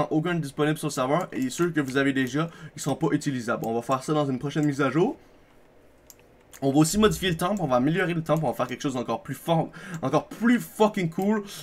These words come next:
Euh, ça, je vais vous laisser un spoil là-dessus. Euh, plus tard dans la, dans la semaine, je vais vous faire une petite vidéo sur les, les mises à jour.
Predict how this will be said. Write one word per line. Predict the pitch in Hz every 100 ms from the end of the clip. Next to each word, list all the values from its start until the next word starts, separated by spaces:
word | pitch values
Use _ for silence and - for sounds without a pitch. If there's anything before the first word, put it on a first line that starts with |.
| 160
Euh, | - 123 120 117 104 160
ça, | - 214
je |
vais | 156 147
vous |
laisser | 139 143 156
un | 151
spoil | 139 147 143
là-dessus. | 123 - 107 - 156 160 -
Euh, | 98 95 85
plus | - 143
tard | 147 147 143
dans |
la, | 127 120 120 107
dans | 120
la | 123
semaine, | - 147
je | 135
vais |
vous | 113
faire | 127
une | 120
petite | -
vidéo | 117 117 139
sur | 135
les, | 120 120
les | 117 123
mises | 123 120
à | 123
jour. | 147